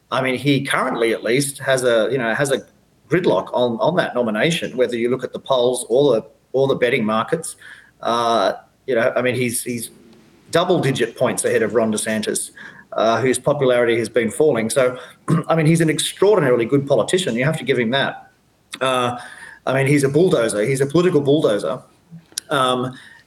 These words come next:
and we're seeing the same thing again now. We're seeing people say, "Oh, yes, but, you know, he definitely can't win the election in twenty-four." Well, that's just obviously not true. I mean, he certainly could win the election in twenty-four.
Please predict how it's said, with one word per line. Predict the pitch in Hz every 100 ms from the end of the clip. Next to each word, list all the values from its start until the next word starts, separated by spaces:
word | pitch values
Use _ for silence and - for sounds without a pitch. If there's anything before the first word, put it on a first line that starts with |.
| _ _ _ _
and | 156 160 147 143 139 - _ _ -
we're | 165
seeing | - 233 233
the |
same | 175 175 160
thing | 156
again | 147 147
now. | 175 247
We're | 123
seeing | 143 175 175
people | 151
say, | 147 143
"Oh, | 160 175
yes, | 147 139 143 143
but, | - 127 -
you |
know, | 131 131
he |
definitely | 117 175 175 - 117
can't | 117 139 123
win | 120 127
the |
election | 113 120 120 113
in | 110
twenty-four." | 120 117 107 - 113 139
Well, | 143 139 - _ _
that's | 208 254
just | 143 -
obviously | 139 143 123 - 104
not | 110 -
true. | - 147 - -
I | 123
mean, | 131 123
he | 131 123
certainly | - 170 107 101
could | - 247
win | 120 107
the |
election | 107 107 - 104
in | 104
twenty-four. | 113 98 - 95 147